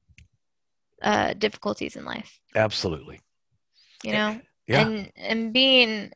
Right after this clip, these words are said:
Speaker 1: uh, being a Christian, <laughs> we look at the Bible for what does a biblical marriage look like. And it says in there that you're one, the two should
Speaker 2: Mm-hmm.
Speaker 1: become one.
Speaker 2: Right.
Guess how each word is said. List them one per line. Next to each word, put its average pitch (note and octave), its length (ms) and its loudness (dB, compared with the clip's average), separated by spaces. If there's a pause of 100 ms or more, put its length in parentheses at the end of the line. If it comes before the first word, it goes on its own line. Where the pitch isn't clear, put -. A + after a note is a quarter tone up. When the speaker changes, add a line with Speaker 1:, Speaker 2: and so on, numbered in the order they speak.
(760)
Speaker 1:
uh, - 180 0 (580)
being B3 200 4
a G#3+ 60 -2
Christian, G#3 480 0 (140)
<laughs> - 580 0
we A#3 600 2 (880)
look A3+ 240 2
at A3+ 60 0
the G#3 60 -12
Bible G3+ 640 4
for G3+ 400 2
what G3+ 100 2
does G3+ 140 0
a G3 60 -6
biblical G3+ 400 -4
marriage G3 340 2
look G#3 220 -4
like. - 460 0
And G#3 140 0
it G#3 180 -6
says G#3 280 2
in G3+ 200 -2
there G3+ 220 2
that G3+ 200 0
you're G3+ 160 0
one, G3+ 540 0 (160)
the A3 60 -8
two G#3+ 220 2
should A#2 140 0
Speaker 2:
Mm-hmm. B2+ 40 0
Speaker 1:
become G3+ 300 0
one. G3 480 0 (100)
Speaker 2:
Right. - 260 -2